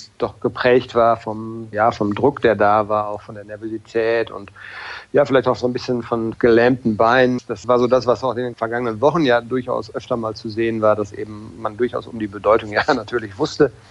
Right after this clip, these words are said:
Und nach dem Führungstreffer aber ging das dann in die eine Richtung und da haben sie es dann auch relativ souverän nach Hause gespielt. Trotzdem hat's dann eben nicht ganz gereicht. Ich finde aber auch trotzdem natürlich eine gute, sehr gute Saison von Borussia Dortmund.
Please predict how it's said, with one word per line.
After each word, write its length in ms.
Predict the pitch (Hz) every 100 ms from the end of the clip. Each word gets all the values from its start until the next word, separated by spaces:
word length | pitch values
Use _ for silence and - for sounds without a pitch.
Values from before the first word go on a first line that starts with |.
| - -
Und 320 | 123 127 123
nach 140 | 127
dem 120 | 147 131
Führungstreffer 600 | 147 139 - 127 135 123
aber 420 | 113 113 113 117
ging 180 | 120 131
das 140 | 123
dann 120 | 117
in 140 | 113 113
die 100 | 110
eine 280 | 113 123
Richtung 400 | 131 127 135 127
und 220 | 113 110 107
da 160 | 107
haben 140 | 110 117
sie 60 |
es 80 | 107
dann 140 | 113
auch 160 | 107 107
relativ 320 | 117 104 107
souverän 340 | 101 104 107 113
nach 160 | 104
Hause 240 | 107 113 113
gespielt. 380 | 110 - 113 -
Trotzdem 380 | 110 - 110 113
hat's 160 | -
dann 140 | 110 107
eben 260 | 104 107 - _
nicht 220 | 120 139
ganz 260 | - 135 -
gereicht. 440 | 120 110 117 117 -
Ich 120 | -
finde 160 | 120
aber 180 | 107 107
auch 240 | 117 117 -
trotzdem 380 | - 110 107 98
natürlich 580 | 95 101 98 98 92 -
eine 120 | 107
gute, 400 | 113 123 117 98 - _ 98
sehr 200 | 113 127
gute 300 | 120 117 107
Saison 320 | 98 101 104
von 160 | 107
Borussia 320 | 104 107 110 107
Dortmund. 440 | 110 110 104